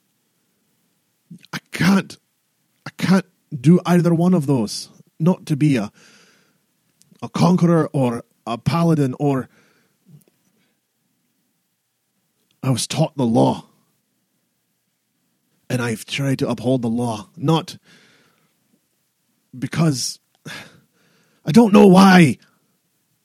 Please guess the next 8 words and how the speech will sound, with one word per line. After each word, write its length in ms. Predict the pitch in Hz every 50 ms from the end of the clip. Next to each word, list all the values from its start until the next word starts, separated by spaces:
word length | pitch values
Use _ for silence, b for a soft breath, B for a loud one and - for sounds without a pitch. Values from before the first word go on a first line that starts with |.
| _ _ _ _ _ _ _ _ _ _ _ _ -
It's 140 | 147 -
just 200 | - - 247 202
how 160 | - 202 220 208
I 80 | 214
was 140 | 208 208 -
taught. 500 | - 220 240 226 214 185 - - - - - _ _ _ _ _ _ _ _ _ _ _ _ _ _ _ _ _ _ _ _ _ _ _ _ _ _ _ _ _ _ _ _ _ _ -
This 300 | - 226 214 - - -
is, 240 | - 196 202 165 156